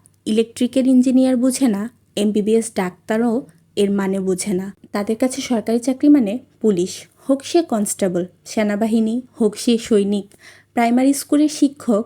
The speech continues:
এইসবই। আরেকজন নার্সিংয়ে পড়া স্টুডেন্টকে যেমনভাবে ডাক্তার ভাবে, তেমনি সরকারি মেডিকেলে এমবিবিএস পড়ুয়া কাউকেও সেরকমই ভাবে। এদের কাছে আপনি সরকারের কত গ্রেডের চাকরি করেন তার থেকে গুরুত্বপূর্ণ আপনি প্রাইভেট জব করেন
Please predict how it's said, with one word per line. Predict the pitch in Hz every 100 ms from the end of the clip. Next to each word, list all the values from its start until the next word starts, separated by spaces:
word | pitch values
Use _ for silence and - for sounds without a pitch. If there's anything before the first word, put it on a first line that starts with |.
| - -
এইসবই। | 220 - 208 175 175 - -
আরেকজন | 208 220 220 262
নার্সিংয়ে | 226 196 - 233 254
পড়া | 262 262 269
স্টুডেন্টকে | - 269 262 285 285 196 208 - -
যেমনভাবে | 202 202 220 233 233 208
ডাক্তার | 190 190 - 226
ভাবে, | 220 247 190 190 - _ _ -
তেমনি | 254 262 226 233
সরকারি | - 202 226 233
মেডিকেলে | 240 226 240 254 254 254
এমবিবিএস | 208 202 208 226 247 -
পড়ুয়া | 262 254 262
কাউকেও | 269 277 269 247 190 226 _ _ -
সেরকমই | 240 208 208 190 190
ভাবে। | 185 175 170 214 _
এদের | 247 240 269
কাছে | 294 294
আপনি | 302 302
সরকারের | 294 269 233 240 247 240
কত | 208 233
গ্রেডের | 220 247 247 254 254
চাকরি | 247 233 254
করেন | 254 254 196 247 - _ -
তার | 196 196
থেকে | - 254 247
গুরুত্বপূর্ণ | 262 262 294 277 254 196 196 -
আপনি | - 208 220 220 -
প্রাইভেট | 202 196 190 202 202
জব | 226 220
করেন | 254 254 220